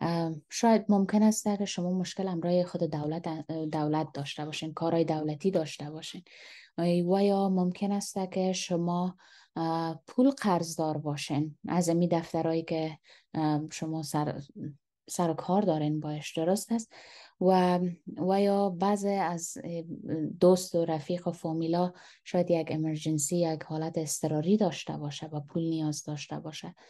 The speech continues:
و همچنین در کامپیوترتان یا موبایلتان یک ویروس است، روی ازی کلیک کنین که ویروس از بین بره، درست است؟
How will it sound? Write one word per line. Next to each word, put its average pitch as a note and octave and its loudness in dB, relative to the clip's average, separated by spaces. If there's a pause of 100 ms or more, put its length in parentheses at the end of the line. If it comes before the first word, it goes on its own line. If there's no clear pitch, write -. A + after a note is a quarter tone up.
(340)
و F3 2
همچنین G3 2
در E3+ -2
کامپیوترتان F3+ -2
یا E3 -2
موبایلتان E3+ -2
یک E3 -2
ویروس E3 2
است، D#3 -2
روی F3 4
ازی F3 2
کلیک F#3+ -2
کنین F#3+ -2
که - -6
ویروس E3 -2
از E3 -2
بین D#3+ -2
بره، D3+ -4 (480)
درست F#3 4
است؟ A3 0